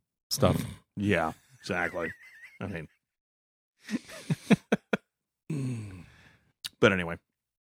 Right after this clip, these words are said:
Speaker 2: All right, but the, the, but the new one, we knew had been in the can for a long time. We knew they were
Speaker 1: Oh,
Speaker 2: talking
Speaker 1: yeah.
Speaker 2: about making it for a long time.
Speaker 1: Now
Speaker 2: And it had a lot of pressure on it.
Speaker 1: Yeah.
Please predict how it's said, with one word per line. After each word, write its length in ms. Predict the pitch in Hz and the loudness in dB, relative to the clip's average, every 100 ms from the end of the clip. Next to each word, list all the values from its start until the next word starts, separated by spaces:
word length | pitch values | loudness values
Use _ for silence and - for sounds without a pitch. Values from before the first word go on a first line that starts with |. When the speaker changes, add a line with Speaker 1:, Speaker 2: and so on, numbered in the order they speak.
| _ _ _ - | _ _ _ -8
Speaker 2:
All 80 | 127 | 4
right, 200 | 120 95 - - | 4 4 -2 -2
but 160 | 143 - | 0 4
the, 220 | 139 120 | 4 4
the, 340 | 123 123 117 110 | 4 4 4 0
but 280 | 113 - 127 _ | -8 -4 -4 _
the 140 | 120 120 | -4 2
new 240 | 135 277 | 8 8
one, 340 | 131 95 92 | 8 4 -2
we 100 | 113 | 2
knew 260 | 127 156 160 | 6 10 10
had 140 | 127 | 8
been 140 | 113 127 | 6 6
in 60 | |
the 60 | 123 | 6
can 260 | - 98 90 | 4 2 2
for 100 | 95 | -2
a 40 | |
long 200 | 85 80 | -2 -4
time. 240 | 85 85 | -6 -4
We 80 | 104 | 0
knew 180 | 110 135 | 2 2
they 140 | 123 | 4
were 80 | 120 | 10
Speaker 1:
Oh, 40 | 220 | 10
Speaker 2:
talking 140 | 311 | 10
Speaker 1:
yeah. 60 | 311 | 8
Speaker 2:
about 120 | 104 | 6
making 240 | 95 90 92 | 4 0 -2
it 100 | - | -6
for 80 | |
a 40 | 90 | -6
long 180 | 76 - | -6 -8
time. 280 | 87 90 - _ _ _ _ _ _ _ | -8 -10 -12 _ _ _ _ _ _ _
Speaker 1:
Now 240 | 156 170 - _ _ _ _ | 6 6 2 _ _ _ _
Speaker 2:
And 80 | 135 | -2
it 60 | 151 | 0
had 120 | 226 | 2
a 20 | |
lot 160 | 208 190 | 4 4
of 80 | - | 4
pressure 300 | 170 - - | 2 0 -6
on 120 | - | -10
it. 80 | - _ _ | -16 _ _
Speaker 1:
Yeah. 200 | 113 101 | 2 2